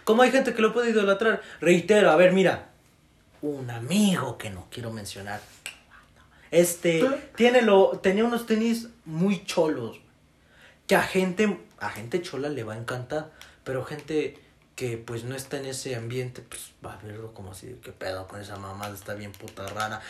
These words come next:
Speaker 1: Como todo, güey, la neta, es que si no conoces el tema, la neta no tienes por qué criticar.
Speaker 2: Como en la música, güey.
Speaker 1: La música, literalmente. O sea,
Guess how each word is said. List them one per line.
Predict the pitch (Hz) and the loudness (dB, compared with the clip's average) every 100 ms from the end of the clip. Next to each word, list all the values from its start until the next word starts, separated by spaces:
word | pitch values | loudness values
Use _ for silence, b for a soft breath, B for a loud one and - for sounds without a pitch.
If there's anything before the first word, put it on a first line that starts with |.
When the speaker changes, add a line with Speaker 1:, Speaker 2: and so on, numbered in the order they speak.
| B - | B 6
Speaker 1:
Como | 311 339 349 | 10 10 10
todo, | 453 403 185 | 10 10 6
güey, | - 139 | 4 2
la | 214 | 4
neta, | 330 330 240 | 4 6 8
es | 359 - | 6 6
que | 311 | -2
si | 262 | 0
no | 269 | -2
conoces | 269 240 233 208 | 0 -2 -2 -4
el | 165 | -2
tema, | 233 262 269 | 0 2 2
la | 180 | 2
neta | 202 196 190 | -2 -2 -2
no | 185 | -2
tienes | 190 165 - | -2 -4 -8
por | 143 - | -8 -6
qué | |
criticar. | 147 127 - | -8 -8 0
Speaker 2:
Como | 185 190 | 2 4
en | 196 | 6
la | 196 | 4
música, | 226 330 277 240 202 196 | 2 2 0 0 0 0
güey. | 190 202 196 | 2 2 4
Speaker 1:
La | 190 | 4
música, | 220 254 220 180 151 | 4 2 0 -2 0
literalmente. | 170 190 196 220 208 170 131 110 - - b b b | 0 0 2 4 4 0 -8 -12 -16 -20 b b b
O | 190 | 2
sea, | 208 196 - | 4 4 2